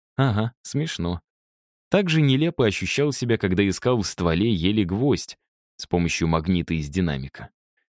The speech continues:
Иногда приходилось диктовать в рацию шёпотом, потому что через кабинку кто-то был. Один раз я напугал какого-то студента. Он явно не ожидал, что в последней кабинке кто-то есть, да ещё с рацией в руке. Я напутствовал его одним словом:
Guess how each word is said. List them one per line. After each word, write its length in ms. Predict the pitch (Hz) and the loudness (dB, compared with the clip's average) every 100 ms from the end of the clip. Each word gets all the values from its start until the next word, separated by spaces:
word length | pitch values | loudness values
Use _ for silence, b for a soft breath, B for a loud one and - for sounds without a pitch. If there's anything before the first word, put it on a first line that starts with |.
| - | -2
Иногда 440 | 95 101 123 196 | 2 4 4 2
приходилось 640 | 214 175 151 135 185 151 101 | 2 0 0 0 2 2 2
диктовать 540 | 120 - 127 160 - | -2 2 0 0 0
в 40 | |
рацию 400 | 101 143 - 143 | 0 0 0 0
шёпотом, 560 | 131 - 190 95 - 76 | 0 0 0 0 -2 -4
потому 280 | 90 82 85 | -2 0 0
что 200 | - 90 | 0 0
через 300 | - 98 95 | 2 2 2
кабинку 520 | 87 78 110 113 101 | 0 2 0 2 0
кто-то 320 | - 104 104 | 0 0 0
был. 320 | 98 127 76 _ _ _ - | 0 0 -2 _ _ _ -4
Один 360 | 92 98 175 175 | 0 2 2 2
раз 260 | 180 151 | 2 2
я 100 | 160 | 2
напугал 440 | 151 139 160 170 151 | 2 2 2 2 2
какого-то 420 | 139 139 135 131 | 2 2 0 0
студента. 600 | - 139 143 139 73 - - _ _ _ - | 0 -2 0 0 -2 -10 -18 _ _ _ -2
Он 140 | 135 | 2
явно 340 | 160 190 180 160 | 2 2 2 2
не 160 | 156 | 4
ожидал, 460 | 147 127 139 160 165 | 2 2 2 2 0
что 240 | - 87 | -2 -2
в 100 | 80 | -2
последней 520 | - 85 90 87 85 82 | 0 0 2 2 2 2
кабинке 500 | 85 85 107 92 - | 2 2 0 0 -2
кто-то 300 | - 90 104 | 0 0 0
есть, 420 | 78 - - - _ - | -2 -8 -16 -20 _ 0
да 100 | 113 | 2
ещё 260 | 127 - | 2 2
с 100 | 117 123 | 2 4
рацией 420 | 101 - - 78 | 2 0 0 0
в 80 | 82 | 2
руке. 380 | 90 - 104 - _ _ _ _ - | 0 -2 -16 -18 _ _ _ _ -2
Я 180 | 95 196 | 2 4
напутствовал 640 | 196 - 220 - 175 151 | 2 0 -2 0 0 2
его 260 | 139 135 127 | 4 4 2
одним 280 | 123 143 | 2 0
словом: 520 | 123 139 147 80 73 | -2 -2 -2 -2 -8